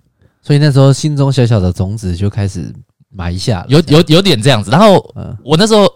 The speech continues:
Speaker 2: 那时候他们还有说：“哎呀，那个米粒，
Speaker 1: 嗯。
Speaker 2: 啊，不然你去上面那个摇，摇铃鼓啊。”
Speaker 1: 啊。
Speaker 2: <laughs> 我知道他是有点这样开玩笑讲啊，
Speaker 1: 嗯。
Speaker 2: 但是老实讲，我那时候真的就什么都不会。
Speaker 1: 对。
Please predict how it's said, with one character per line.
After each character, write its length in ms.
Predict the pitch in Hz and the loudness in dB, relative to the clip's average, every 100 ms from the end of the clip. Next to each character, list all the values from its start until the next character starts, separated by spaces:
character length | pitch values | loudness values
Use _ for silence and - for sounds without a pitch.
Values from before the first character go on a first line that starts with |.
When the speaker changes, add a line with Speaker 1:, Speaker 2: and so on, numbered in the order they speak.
| _ - | _ -6
Speaker 2:
那 120 | 233 | -2
时 100 | 233 | 0
候 40 | |
他 160 | 208 226 | 0 0
们 80 | 175 | 2
还 80 | |
有 60 | 143 | 2
说 100 | 135 - | 0 0
：“哎 160 | 123 | 0
呀， 200 | 117 110 | 2 0
那 60 | 143 | -2
个 240 | 147 120 107 | -2 -2 -2
米 160 | 92 | -4
粒， 240 | 120 104 92 | -4 -4 -6
Speaker 1:
嗯。 260 | 101 90 90 | -6 -6 -6
Speaker 2:
啊， 80 | 131 | -2
不 100 | 185 | 0
然 100 | 147 | 0
你 60 | 101 | -2
去 140 | 139 | -4
上 180 | - 135 | -2 -4
面 140 | 135 | -2
那 100 | 127 | -4
个 360 | 113 95 90 82 98 | -4 -4 -4 -6 -6
摇， 380 | 87 85 90 113 _ _ - | -4 -2 -4 -6 _ _ -6
摇 140 | 101 | -4
铃 220 | 104 107 | -4 -6
鼓 200 | 110 90 | -4 -4
啊。” 220 | 78 - - | -4 -6 -6
Speaker 1:
啊。 120 | 104 110 - 415 359 | -2 2 4 4 2
Speaker 2:
<laughs> 400 | - - - 254 | 2 -2 -8 -4
我 80 | 170 | 0
知 60 | |
道 60 | 254 | 2
他 80 | 262 | 2
是 120 | 262 | 2
有 100 | 202 | 2
点 120 | 202 | 2
这 40 | 147 | 0
样 60 | 185 | -2
开 200 | 175 165 | 0 2
玩 160 | 113 | 0
笑 200 | 127 139 | 0 0
讲 220 | 113 104 | 0 -2
啊， 60 | 90 | 0
Speaker 1:
嗯。 20 | |
Speaker 2:
但 120 | 160 180 | 0 0
是 100 | 139 | 0
老 140 | 110 | -2
实 60 | 127 | 0
讲， 120 | 120 | -2
我 80 | 95 | 0
那 80 | 143 | -2
时 80 | 143 | -2
候 60 | |
真 140 | 131 127 | -2 -4
的 80 | 107 | -4
就 120 | 117 | -4
什 160 | - | -4
么 80 | 76 | -8
都 100 | 90 | -10
不 160 | - - | -10 -12
会。 160 | 98 | -4
Speaker 1:
对。 280 | 113 98 85 | -2 -2 -4